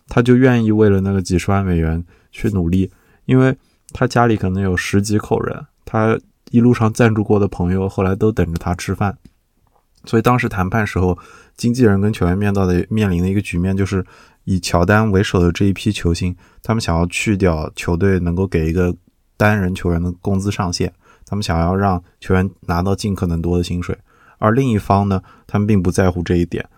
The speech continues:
但是另一方的人，他们基本上每个月都希望有一张支票，这样家里面的孩子、雇的工人，还有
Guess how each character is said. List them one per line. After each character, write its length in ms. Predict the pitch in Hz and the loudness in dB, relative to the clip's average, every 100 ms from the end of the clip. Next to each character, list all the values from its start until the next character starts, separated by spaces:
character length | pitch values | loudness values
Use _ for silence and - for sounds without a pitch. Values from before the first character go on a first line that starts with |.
| _ | _
但 100 | 110 | 0
是 80 | 101 | 2
另 140 | 113 110 | 4 2
一 60 | |
方 200 | 98 104 | 2 2
的 60 | 98 | 4
人， 240 | 87 87 - _ _ _ | 2 0 -4 _ _ _
他 100 | - | -2
们 100 | 101 | -2
基 120 | 98 | 0
本 140 | 101 87 | 2 2
上 120 | 90 | 2
每 200 | 87 78 | 2 2
个 80 | 82 | 2
月 120 | 92 | 2
都 140 | 87 | 2
希 140 | 90 98 | 2 2
望 120 | 95 | 2
有 140 | 87 | 2
一 40 | 80 | 2
张 200 | 87 87 | 0 -2
支 160 | 92 | -2
票， 260 | 87 98 85 | -2 -2 -2
这 100 | - | -2
样 100 | 87 | -2
家 220 | 82 92 92 | 0 0 0
里 60 | |
面 180 | 82 80 | 0 -2
的 80 | 80 | -4
孩 240 | - 78 | -4 -8
子、 260 | 76 80 82 | -6 -6 -6
雇 160 | 101 92 | -2 0
的 100 | 85 | 0
工 240 | 90 85 | -2 -4
人， 160 | 80 78 | -4 -4
还 120 | 85 | -4
有 220 | 82 82 | -4 -6